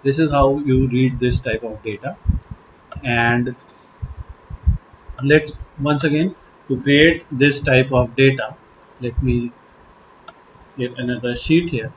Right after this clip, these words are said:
To create this type of data, what you have to do is you have to consider a total, you have to consider a continuous measure here.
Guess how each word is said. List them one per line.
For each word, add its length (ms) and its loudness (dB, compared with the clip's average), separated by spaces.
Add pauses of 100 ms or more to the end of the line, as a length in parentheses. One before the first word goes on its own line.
(320)
To 60 -8
create 340 4
this 220 2
type 280 2
of 220 -2
data, 420 -2 (420)
what 160 -2
you 160 4
have 180 2
to 120 -4
do 320 2
is 300 -6 (360)
you 140 4
have 200 6
to 380 4
consider 540 4 (680)
a 60 -10
total, 520 2 (140)
you 120 0
have 120 2
to 80 -2
consider 540 0
a 100 -4
continuous 600 0
measure 360 -2
here. 180 -12